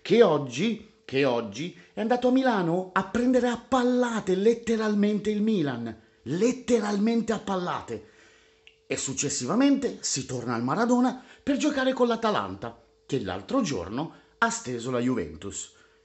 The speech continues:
Settimana di fuoco, dopodiché ci sarà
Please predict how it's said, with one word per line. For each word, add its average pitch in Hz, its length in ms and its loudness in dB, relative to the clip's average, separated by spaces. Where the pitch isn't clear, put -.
Settimana 135 640 0
di 110 100 -8
fuoco, 107 460 -2
dopodiché 147 880 0
ci 135 100 -8
sarà 123 560 -8